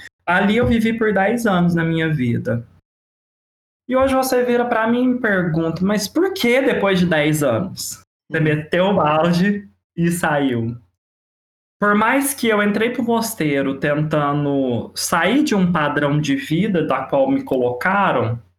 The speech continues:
Speaker 1: ou que eu senti que me colocaram, na verdade, eu senti que me colocaram e eu, e eu abracei aquilo pra mim,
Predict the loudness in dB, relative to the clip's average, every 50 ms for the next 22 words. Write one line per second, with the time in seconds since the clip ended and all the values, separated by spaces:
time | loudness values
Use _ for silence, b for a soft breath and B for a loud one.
0 | _ _ _ _ _ _ _ -2 0 0 0 2 2 2 2 2 2 2 2 2
1 | 2 2 2 2 0 0 2 2 0 0 0 0 -2 -2 -4 -6 -4 -2 0 0
2 | 0 0 0 0 -2 -2 -2 -2 -2 0 -2 -2 0 0 0 0 0 0 -2 -2
3 | -4 -6 -8 -8 -12 _ _ _ _ _ _ _ -10 -8 -6 -4 -2 0 0 0
4 | 0 -2 -2 -2 -2 -2 -2 -2 -2 -2 -2 -2 -2 -2 -2 0 0 0 2 2
5 | 2 0 -2 -4 -10 -16 _ _ _ _ -4 0 2 2 2 2 2 0 0 0
6 | 0 0 0 0 -2 -2 -2 0 0 0 0 0 0 0 -2 -2 -2 -2 -2 -2
7 | -2 -2 0 0 0 0 0 -2